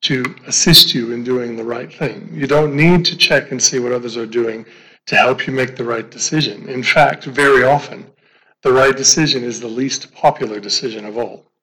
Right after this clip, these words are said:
This doesn't change the fact, though, that right is right. God calls us to be obedient in every context, in every situation, no matter the cost. So living a life of holiness starts with being obedient to God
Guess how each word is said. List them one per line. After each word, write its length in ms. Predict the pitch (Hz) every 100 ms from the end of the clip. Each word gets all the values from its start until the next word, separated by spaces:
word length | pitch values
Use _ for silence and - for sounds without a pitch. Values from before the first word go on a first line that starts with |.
| _ _ _ _ _ _ -
This 160 | 139 -
doesn't 280 | 143 139
change 300 | - 147 156
the 100 | 135
fact, 340 | 127 147 160 160
though, 200 | 117 113
that 220 | 131 117
right 300 | 120 120 123
is 180 | 139 120
right. 420 | 107 107 151 - _ _
God 320 | - 127 123 -
calls 240 | 139 131
us 120 | 135
to 100 | -
be 180 | 120 123
obedient 540 | 120 117 127 127 131 135
in 120 | 131
every 340 | 131 127 135
context, 760 | 131 123 107 - 117 - - _ _ _ _
in 100 | 135
every 260 | 117 123 127
situation, 800 | - 135 - 123 107 - 110 113 - - _ _ -
no 120 | 127
matter 260 | 117 107
the 140 | 104 -
cost. 480 | - 151 - - - _ _ _ _ _ _
So 180 | - 131
living 320 | 123 139 160
a 40 | 139
life 300 | 131 131 -
of 100 | -
holiness 680 | - 151 127 101 - - -
starts 460 | - 143 131 -
with 180 | 123 104
being 300 | 127 120 139
obedient 600 | 127 110 131 131 131 113
to 120 | -
God 360 | 113 110 98